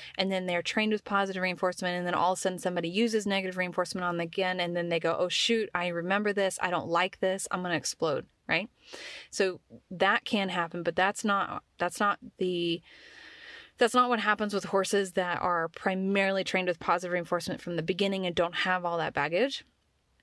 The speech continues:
In my experience. Again, <laughs> I'm gonna keep putting that disclaimer in there. And also,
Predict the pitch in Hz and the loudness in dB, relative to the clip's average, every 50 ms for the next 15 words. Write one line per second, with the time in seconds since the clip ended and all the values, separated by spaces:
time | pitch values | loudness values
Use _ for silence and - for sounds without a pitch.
0 | _ _ _ _ _ _ _ _ - - - _ - 202 190 185 175 165 170 165 | _ _ _ _ _ _ _ _ -18 -18 -12 _ -4 -2 0 0 2 0 0 0
1 | - - 156 175 196 220 - 185 - 170 156 170 214 208 - - 226 190 185 190 | -2 -4 -2 0 0 0 0 0 -2 0 0 0 0 0 0 -2 -2 -4 -4 -6
2 | 180 - - - 247 - 185 170 - 156 147 147 156 160 - - 151 147 147 - | -10 -10 -8 -10 -6 -4 -4 -2 -2 -2 -2 -2 -4 -6 -4 -2 -4 -4 -2 -4
3 | - - - - 208 233 - - - - - - - - - - - _ _ - | -4 -2 -2 -2 -2 -2 -4 -10 -20 -16 -16 -14 -14 -12 -12 -14 -16 _ _ -2
4 | 202 202 208 208 202 196 202 196 - - - 202 202 208 - - - 220 208 202 | 0 2 2 2 2 0 0 -2 -4 -2 0 0 0 0 0 0 0 0 0 0
5 | 196 190 185 - | 0 -2 -2 -4